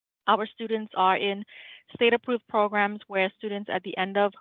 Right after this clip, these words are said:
their graduation, they can receive a C T E endorsed high school diploma, which means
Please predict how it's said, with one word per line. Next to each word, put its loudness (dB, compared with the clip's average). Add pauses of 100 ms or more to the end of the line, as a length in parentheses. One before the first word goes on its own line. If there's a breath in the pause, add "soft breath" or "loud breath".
(160)
their 0
graduation, -2
they -4
can -2
receive -6
a -2
C -14
T -6
E -4
endorsed -4
high -6
school -10
diploma, -8 (520 loud breath)
which -6
means -4